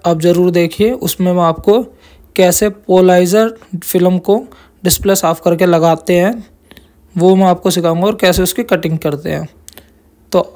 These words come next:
आइए जानते हैं कैसे कटिंग होएगी और कैसे लगेगी।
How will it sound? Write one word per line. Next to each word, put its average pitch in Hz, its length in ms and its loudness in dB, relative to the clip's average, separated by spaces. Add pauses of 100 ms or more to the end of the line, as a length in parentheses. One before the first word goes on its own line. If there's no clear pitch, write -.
(120)
आइए 185 380 4
जानते 170 400 0
हैं 220 120 -4
कैसे 175 420 2
कटिंग 170 380 -2
होएगी 170 280 0
और 208 180 -2 (320)
कैसे 175 280 2
लगेगी। 160 520 -2